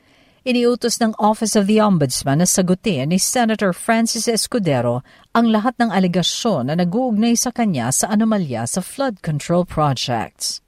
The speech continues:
Ayon kay Assistant Ombudsman Miko Clavano, natanggap na ng opisina ni Escudero ang kautusan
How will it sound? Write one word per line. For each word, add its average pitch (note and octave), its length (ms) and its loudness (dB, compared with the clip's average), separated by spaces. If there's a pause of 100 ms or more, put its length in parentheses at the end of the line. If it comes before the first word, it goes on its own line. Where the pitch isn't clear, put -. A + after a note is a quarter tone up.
(1080)
Ayon B3 320 0
kay A3+ 160 -4
Assistant G3+ 640 -4
Ombudsman D#3 720 -2
Miko B3+ 320 -2
Clavano, C3 720 -4 (400)
natanggap C4 560 -4
na C#3 240 -2
ng D#3+ 160 -4
opisina A#3+ 560 -4
ni A#3 160 -4
Escudero D#3+ 560 -4
ang E3+ 160 -2
kautusan F3 880 -4